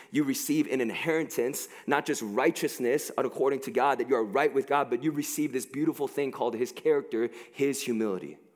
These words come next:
So the good news of verse five is that we have a promise that when God saves you, he'll continue to sanctify you and he'll make you more humble by himself.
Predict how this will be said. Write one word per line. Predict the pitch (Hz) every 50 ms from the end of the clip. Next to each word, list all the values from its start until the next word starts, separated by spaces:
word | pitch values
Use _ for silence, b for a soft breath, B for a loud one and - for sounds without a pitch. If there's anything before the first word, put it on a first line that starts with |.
| _ _ _ _ _ _ _ _ _ _ _ _ _ _ _
So | - -
the | 98 107
good | 92 120 123 117
news | 117 120 120 117 110 - B B B B
of | - 104 92
verse | 110 110 107 -
five | - - 104 101 104 110 110 98 - -
is | 87 -
that | - 87 90
we | 110 110
have | 101 - 90
a | 85
promise | - - - - - 98 87 87 85 82 73 62 - - - - - - _ _ _ _ _ _ _ _ _ _ _ _ _ _ _ _
that | -
when | 90 95 90
God | 90 90 87 90 87
saves | - - - - 95 101 101 98 95
you, | 98 95 92
he'll | 98 90
continue | 85 - - 87 - - 101 90
to | 82 87
sanctify | - - - 92 101 95 - - - 85 82
you | 85 90 87 76
and | 90
he'll | 85 95 92
make | 90 98 92 - -
you | 95
more | 85 82 80 78
humble | 87 101 98 92 85 85 78 73 B B B B B B B -
by | 80 80 90 95 78
himself. | 76 85 85 82 80 80 73 - _ _ _ _ _ _ _ _ - - - - 58 62 58 -